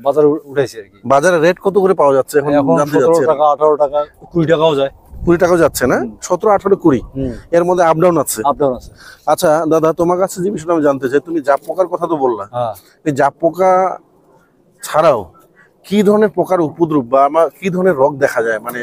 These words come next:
Speaker 1: জাপ
Speaker 2: বিশেষ
Speaker 1: পোকা
Speaker 2: করে
Speaker 1: ছাড়া করলে তো একটা রোগ হয়, মানে ফলন, ফলন্ত অবস্থায়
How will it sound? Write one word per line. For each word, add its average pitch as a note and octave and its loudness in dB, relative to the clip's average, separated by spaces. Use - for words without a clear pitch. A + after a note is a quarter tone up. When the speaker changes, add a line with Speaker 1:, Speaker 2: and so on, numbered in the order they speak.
Speaker 1:
জাপ D#3+ 2
Speaker 2:
বিশেষ D#3+ -2
Speaker 1:
পোকা F#3+ 2
Speaker 2:
করে F#3+ 2
Speaker 1:
ছাড়া F#3 2
করলে F3 2
তো F3+ 0
একটা F3 0
রোগ D#3+ 4
হয়, D#3 2
মানে D3+ -4
ফলন, E3 0
ফলন্ত F3 0
অবস্থায় E3 2